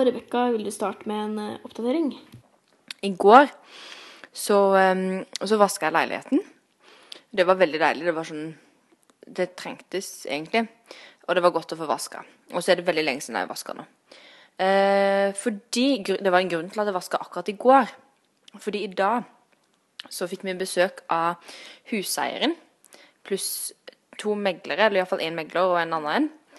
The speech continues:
Speaker 2: Ehm, og de skulle da liksom inspisere, eller jeg vet ikke helt, <laughs> de skulle se litt på leiligheten da. Så det var jo kos. De var veldig hyggelige alle sammen. Eh, så det gikk veldig fint. De syntes det var en veldig fin leilighet, og det er vi veldig fornøyd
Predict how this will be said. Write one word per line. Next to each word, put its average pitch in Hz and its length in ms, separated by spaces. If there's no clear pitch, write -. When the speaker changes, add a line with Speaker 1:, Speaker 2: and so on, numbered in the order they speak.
Speaker 2:
Ehm, 202 720
og 202 60
de 190 60
skulle 185 200
da 175 120
liksom 170 260
inspisere, 165 580
eller 160 300
jeg - 140
vet 151 160
ikke 180 120
helt, 208 200
<laughs> 220 180
de 208 140
skulle 202 360
se 147 280
litt 170 300
på 196 80
leiligheten 160 440
da. 302 80
Så - 140
det 170 140
var 151 120
jo 190 80
kos. - 460
De 302 80
var 269 100
veldig 190 240
hyggelige 160 260
alle - 160
sammen. 240 300
Eh, 311 220
så 320 120
det 311 120
gikk 202 180
veldig 190 220
fint. 151 200
De 214 80
syntes 190 180
det 180 60
var 165 80
en 180 140
veldig 180 80
fin 160 140
leilighet, 143 360
og - 60
det - 80
er - 80
vi 151 80
veldig 170 240
fornøyd - 260